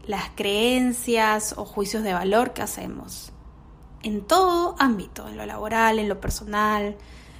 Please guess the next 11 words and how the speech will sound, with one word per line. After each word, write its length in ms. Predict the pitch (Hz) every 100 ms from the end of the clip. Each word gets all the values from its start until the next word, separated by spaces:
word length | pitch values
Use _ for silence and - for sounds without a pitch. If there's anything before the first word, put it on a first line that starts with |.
| - - - -
eh, 440 | 220 208 196 190 -
sobre 240 | 220 208
nuestra 280 | 202 190 185
apariencia 360 | 190 185 185
física, 640 | 185 269 262 240 226 220 208
sobre 240 | 208 190
nuestros 320 | 185 185 190
roles 220 | 190 190 185
como 260 | - 190
hijas, 640 | 220 240 - 208 196 190 -
madres, 600 | 220 220 208 202 208